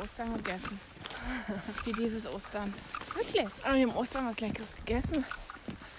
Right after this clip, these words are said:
Speaker 1: Ja,
Speaker 2: Und
Speaker 1: wir hatten die Tim-Box volle Ostern. Die Box vom Tim Melzer.
Speaker 2: Ja, was war drin?
Speaker 1: Oh, da war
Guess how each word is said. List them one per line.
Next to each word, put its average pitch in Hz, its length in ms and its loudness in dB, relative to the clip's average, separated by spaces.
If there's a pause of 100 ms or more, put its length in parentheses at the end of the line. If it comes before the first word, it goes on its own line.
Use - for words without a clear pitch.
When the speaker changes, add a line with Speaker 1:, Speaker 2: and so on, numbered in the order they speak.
(280)
Speaker 1:
Ja, 254 160 8
Speaker 2:
Und 226 100 6
Speaker 1:
wir 233 60 2
hatten 240 160 6
die 226 80 6
Tim-Box 262 560 6
volle 220 240 6
Ostern. 196 480 4 (1080)
Die 214 100 0
Box 226 260 0
vom 220 200 -4
Tim 220 240 0
Melzer. 185 400 -2 (1600)
Speaker 2:
Ja, 233 160 6
was 220 140 2
war 220 100 6
drin? 208 240 2 (760)
Speaker 1:
Oh, 240 240 12 (1200)
da 214 240 8
war 220 480 10